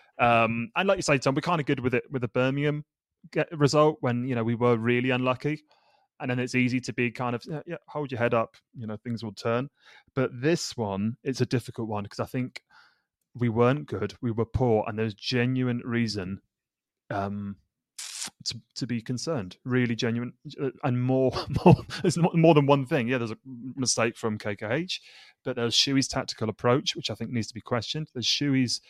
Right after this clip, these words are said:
subs, which, to be honest, all season have been questionable. They haven't affected games like last season. And I think that, then, then you kind of go to that point, is it the squad he's got? You know, chicken and egg. But I think there's really genuine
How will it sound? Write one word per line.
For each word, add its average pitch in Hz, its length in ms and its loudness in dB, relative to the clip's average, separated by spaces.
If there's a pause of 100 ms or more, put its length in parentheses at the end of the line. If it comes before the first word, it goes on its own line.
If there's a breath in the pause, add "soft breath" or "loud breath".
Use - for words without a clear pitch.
(100)
subs, 131 460 0
which, - 280 -4
to - 100 -10
be 107 140 -4
honest, 127 460 2
all 120 160 -4
season 123 540 -2 (100)
have 110 140 -6
been 104 160 -8
questionable. 120 580 -6 (360)
They 117 100 -6
haven't 113 340 0 (640)
affected - 440 -8
games 117 360 -4
like 113 140 -10
last 104 220 -4
season. 147 300 -8 (360 soft breath)
And 113 200 2
I - 80 0
think 185 160 -8
that, - 180 -4
then, 160 200 -4 (320 loud breath)
then 151 100 2
you 139 80 2
kind 147 160 4
of 123 60 0
go 127 100 8
to 123 100 0
that 123 160 -2
point, 117 300 -6
is 135 100 -10
it 127 80 -10
the 117 60 -16
squad 123 300 -2
he's 110 120 -6
got? 143 300 4 (260)
You 131 80 0
know, 120 100 2
chicken 131 280 -2
and 117 100 2
egg. 135 220 2 (1500)
But 135 140 0
I 147 60 4
think 160 120 -2
there's 139 180 2
really 139 240 2
genuine 131 520 2